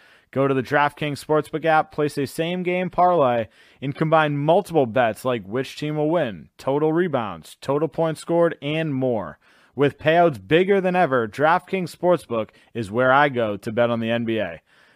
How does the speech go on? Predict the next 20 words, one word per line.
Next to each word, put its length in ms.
Download 360
the 60
DraftKings 580
Sportsbook 440
app 220
now. 340
Use 280
promo 340
code 440
T 240
B 300
P 280
N. 300
Make 400
any 300
five 500
dollar 300
bet 260
this 240
week 340